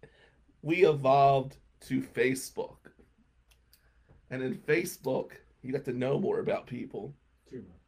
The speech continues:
Speaker 1: There was no top eight. Now, it was things of substance. You weren't meeting people because they're cool theme songs. I mean,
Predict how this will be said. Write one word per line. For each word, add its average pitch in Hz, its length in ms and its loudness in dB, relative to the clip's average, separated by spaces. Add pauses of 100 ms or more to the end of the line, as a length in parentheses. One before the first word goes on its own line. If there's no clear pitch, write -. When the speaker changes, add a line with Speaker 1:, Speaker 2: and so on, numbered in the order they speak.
(120)
Speaker 1:
There 139 180 6
was 131 180 0
no 151 340 6
top 147 400 4
eight. 220 440 2 (1900)
Now, 160 680 0 (500)
it 131 80 -2
was 127 160 0
things 147 280 -2
of 120 100 -4
substance. - 840 -2 (720)
You 139 140 -4
weren't 156 360 4
meeting 156 300 -2
people 143 260 -2
because 139 280 2
they're 131 140 -2
cool 143 280 -4
theme 147 300 -4
songs. 147 640 -2 (2750)
I 175 120 0
mean, 170 140 -4